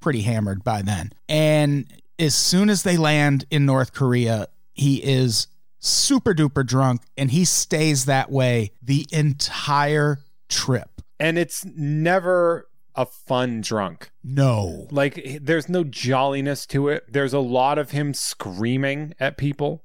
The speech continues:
Speaker 2: There's a lot of him getting in people's faces. There's a lot of, uh, him accusing people of subterfuge. There's that, that's, like, a huge thing, is that he
Speaker 1: Yeah.
Speaker 2: is just convinced everybody is trying to fuck him, including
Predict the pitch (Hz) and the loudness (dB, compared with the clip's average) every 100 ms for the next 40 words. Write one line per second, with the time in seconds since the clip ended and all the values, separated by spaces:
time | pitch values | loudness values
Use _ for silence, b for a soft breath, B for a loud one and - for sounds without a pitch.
0 | - 120 127 113 120 120 123 127 131 131 | -16 -4 -4 -2 -2 0 0 0 -2 -4
1 | 117 123 123 131 117 113 113 110 95 - | -2 -2 -2 -4 -6 -6 -6 -8 -10 -12
2 | - 117 113 160 175 - 117 101 117 113 | -4 -4 -2 -4 -6 -4 -6 -2 0 0
3 | 113 - 117 - - 113 131 123 123 117 | -2 -6 -8 -8 -16 -6 -4 -2 -4 -6
4 | - - 123 127 120 120 120 120 117 107 | -8 -8 -4 -4 -2 -4 -4 -4 -4 -4
5 | - - 117 110 113 - 139 151 151 - | -6 -4 -4 -4 -8 -4 -4 -4 -8 -16
6 | b b 147 147 147 175 - 160 185 160 | b b -4 -4 -2 -4 0 -2 0 -2
7 | 113 98 - 131 139 123 - 110 107 - | -2 -10 -12 -4 0 0 -4 -8 -8 -10
8 | - - 113 120 110 139 131 123 - 131 | -18 -10 -4 -2 -2 0 0 0 -2 -6
9 | - - 139 135 107 104 147 139 - - | -6 -6 -4 -4 -6 -4 -2 -2 -6 -10
10 | 135 120 135 113 117 113 107 - 120 110 | -4 -2 -2 -2 0 0 -4 -4 -4 -4
11 | 104 98 117 104 98 95 147 151 - 214 | -4 -4 -4 -4 -6 -8 -4 -4 -2 0
12 | 226 202 | 2 0